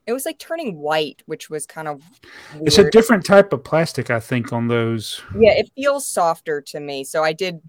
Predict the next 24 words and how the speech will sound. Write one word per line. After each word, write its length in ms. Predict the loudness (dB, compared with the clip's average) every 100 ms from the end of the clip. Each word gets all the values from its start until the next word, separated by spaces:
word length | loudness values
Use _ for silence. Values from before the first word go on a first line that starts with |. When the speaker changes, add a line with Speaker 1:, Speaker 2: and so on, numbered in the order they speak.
| _ -8
Speaker 1:
I 80 | -6
did 180 | -6
replace 420 | -6 -8 -8 -10 -6
that 300 | -4 -4 -8
too. 440 | -10 -8 -8 -12 _ _
But 80 | -6
I 60 | -4
think 240 | -4 -6 -6
other 160 | -4 -4
than 160 | -4
that, 220 | -6 -6 -8
it 80 | -10
was 160 | -12
complete. 920 | -12 -20 -20 _ -18 -16 -18 -20 -20 _ _ _ _ _ _ _
So 220 | -8 -6
not, 220 | -4 -4
Speaker 2:
Nice. 60 | -4
Speaker 1:
not, 200 | -2 -2 -4 _ _ _
not 200 | -8 -6 -8
too 200 | -8 -2
bad 460 | 0 2 0 -2 _ _ _ _ _ _
for, 400 | -14 -10 -12 -14 _ _ _ _ _
you 120 | -18
know, 200 | -18